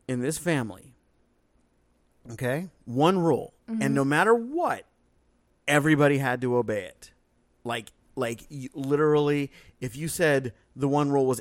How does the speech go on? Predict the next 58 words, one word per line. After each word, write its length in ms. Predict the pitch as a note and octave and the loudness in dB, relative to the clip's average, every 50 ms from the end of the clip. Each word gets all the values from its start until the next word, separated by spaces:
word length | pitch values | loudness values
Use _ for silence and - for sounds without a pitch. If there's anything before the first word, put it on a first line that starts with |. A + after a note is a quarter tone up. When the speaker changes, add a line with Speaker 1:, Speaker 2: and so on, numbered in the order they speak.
| - - | 0 2
Speaker 1:
everybody 480 | E3+ E3 D#3 E3+ E3 D3+ D3+ D3+ C#3+ - - | 2 4 6 6 6 6 6 6 4 2 4
always 320 | C#3+ C#3+ D3 D3+ D#3 D3 | 6 6 6 6 6 4
had 240 | D3+ D3+ C#3 C3 B2+ | 2 2 4 4 2
an 160 | B2 - B2+ | 0 -2 -4
ice 180 | B2 B2+ B2+ - | -2 -2 -2 -2
cream 220 | - - C3+ A#2+ | -4 -4 -4 -6
cone 320 | A2+ - A#2+ A2+ A2 G#2+ - | -4 -4 -4 -4 -4 -4 -6
in 200 | - D3+ F3 F#3 | -4 -2 0 0
their 140 | E3+ D3+ C#3 | 2 2 2
hand 440 | C#3+ C#3+ C3+ A#2 G2 G2 F#2+ G2 - _ _ _ - | 2 0 0 -2 -6 -8 -12 -14 -18 _ _ _ -2
at 140 | C#3 C#3 C3+ | 0 2 4
all 120 | C3+ B2+ | 4 2
time, 240 | B2 C3+ C#3+ A#2+ G#2+ - - - - - | 0 0 -2 -4 -4 -6 -12 -10 -6 -2
no 60 | D#3 | 2
matter 200 | F3 E3+ E3 D#3+ | 2 4 4 4
what 240 | C#3+ D#3 F3 F3 - | 6 4 4 4 4
they 100 | F3+ E3 | 0 0
did, 300 | D#3 E3 C3+ A2 - - | 2 4 2 2 0 -4
try 160 | - C#3 A#2+ | -8 -8 -8
to 80 | G#2+ | -8
throw 300 | F#2+ - C3 D3+ F3 F3 | -6 -2 2 4 4 6
it 80 | D#3+ D#3 | 6 4
out, 180 | D#3 D#3 D3+ - | 4 2 2 0
chop 260 | - E3 D#3 D3+ D#3+ | 0 0 0 0 0
off 140 | D#3 D3+ - | -2 -4 -2
their, 120 | C#3+ C3 | -4 -4
they 180 | - B2+ B2 A#2 | -4 -4 -6 -2
always 360 | A2 B2 C#3+ E3 F3+ F3 D#3 | 2 6 6 6 6 4 2
had 140 | E3 D#3+ D#3 | 2 0 0
an 100 | D#3+ D#3 | 0 -2
ice 220 | C3+ C#3+ D3 C#3 | -4 -6 -6 -6
cream 260 | - - B2+ A#2+ A2+ | -8 -8 -8 -10 -10
cone 380 | A2+ - A2+ G#2 G2 F2+ G2+ G2 - _ _ _ _ _ _ _ _ _ _ _ - | -8 -8 -8 -8 -8 -10 -14 -18 -20 _ _ _ _ _ _ _ _ _ _ _ 2
in 200 | D#3+ D#3+ D#3 D3+ | 2 4 4 4
their 180 | C#3+ C3+ C3 | 4 2 2
hand 400 | C3+ C#3+ B2 G#2+ G2 F2+ E2 - _ _ _ _ _ _ - | 0 -2 -4 -6 -8 -10 -14 -18 _ _ _ _ _ _ -4
at 200 | - C3+ C3 B2 | -2 0 0 2
all 100 | A#2+ A2+ | 0 0
times. 340 | A#2 - C3 G#2 G2+ G2 - - _ _ _ _ | -2 -4 -6 -6 -6 -8 -12 -16 _ _ _ _
That 300 | - B2+ A#2+ C3+ B2+ C3 | -8 -2 2 2 2 2
would 80 | D3 C#3 | 0 0
be 120 | C#3 C#3 | -2 -4
a 40 | C3 | -4
thing 240 | - C3+ A#2+ A#2+ A2+ | -4 -6 -8 -8 -6
they 140 | B2 A#2+ A2+ | -6 -8 -8
could, 260 | - - D3 C#3+ A#2+ | -4 0 0 0 0
there's 180 | A#2 A#2 A2+ A2+ | 0 -4 -4 -4
nothing 260 | B2+ C3 C3 D3 C3+ | -4 -6 -6 -6 -8
they 80 | B2+ B2 | -8 -6
could 140 | A2 B2+ A#2 | -6 -6 -6
do. 200 | A#2 G#2 A2 G#2 - - - - _ _ | -6 -6 -8 -10 -16 -20 -20 -20 _ _
So 280 | - - C#3+ B2+ A#2 - | -8 -4 -2 -2 -2 -2
if 180 | - A#2+ G#2+ G#2+ | -4 -8 -8 -8
you 200 | C3 D#3 F3+ E3+ | -8 -6 -4 -2
had 200 | F3 D3 C#3 - | -2 -4 -4 -4
set 280 | - D#3+ C#3 A#2+ - | -4 -4 -4 -4 -4
one 500 | A#2+ A2 A2+ A#2+ C#3 D3+ E3+ G3+ A3 G#3+ | -8 -12 -8 -4 -2 -2 -2 -2 -2 -2
rule 460 | G3+ G3+ G#3+ F#3 D3 A#2+ - - - | -2 0 0 2 0 0 -2 -6 -12